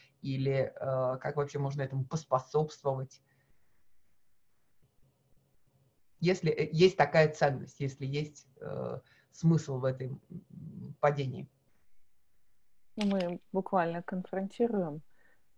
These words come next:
Speaker 2: Например, на вот этой предварительной дискуссии, которая у нас спикеров была,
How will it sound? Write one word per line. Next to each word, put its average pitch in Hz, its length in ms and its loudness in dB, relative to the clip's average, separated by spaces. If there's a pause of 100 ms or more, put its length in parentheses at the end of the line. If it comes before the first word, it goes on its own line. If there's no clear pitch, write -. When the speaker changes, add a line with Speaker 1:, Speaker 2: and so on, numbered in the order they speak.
Speaker 2:
Например, 175 640 -6
на 165 560 -6 (240)
вот - 260 -4
этой 160 200 -2
предварительной 180 680 2
дискуссии, 208 540 -2
которая 185 420 -2
у 170 60 -4
нас 180 220 -4
спикеров 170 500 -8
была, 175 440 0